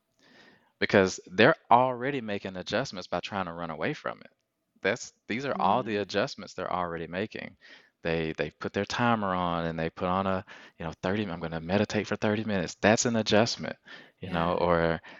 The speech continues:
Speaker 1: "I'm gonna make sure I'm not gonna read a book while I'm eating. I'm just gonna eat and not do two things." That's an adjustment.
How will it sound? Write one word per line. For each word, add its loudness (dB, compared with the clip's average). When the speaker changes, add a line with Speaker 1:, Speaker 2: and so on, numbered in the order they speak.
Speaker 1:
"I'm -4
gonna 2
make 0
sure 2
I'm 2
not 6
gonna 0
read -2
a 2
book -4
while 4
I'm -2
eating. 0
I'm -8
just 2
gonna -2
eat -4
and -6
not 2
do -6
two -6
things." -4
That's 4
an -2
adjustment. -2